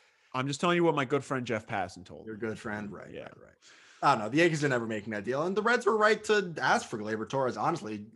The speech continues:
Speaker 2: Luis Castillo's making four mil a year. He's got two more years of arbitration left. He's a stud. I mean,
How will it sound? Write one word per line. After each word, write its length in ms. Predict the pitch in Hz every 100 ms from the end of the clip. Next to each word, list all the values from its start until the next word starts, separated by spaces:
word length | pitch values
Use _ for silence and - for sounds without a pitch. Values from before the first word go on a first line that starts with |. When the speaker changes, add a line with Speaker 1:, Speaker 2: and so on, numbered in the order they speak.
| 135 -
Speaker 2:
Luis 220 | 147 165
Castillo's 380 | 170 147 165 147
making 240 | 135 127
four 280 | 101 147 160
mil 180 | 160 151
a 40 |
year. 260 | 107 104 113
He's 100 | 110
got 160 | 113
two 140 | - 147
more 140 | 151
years 220 | 131 127
of 80 | 117
arbitration 560 | 110 104 - 107 - 90
left. 380 | 92 104 - _ _ _ _ _ _ _ _
He's 180 | 117 120
a 60 | 123
stud. 380 | - 156 165 -
I 80 | 98
mean, 340 | 104 107 104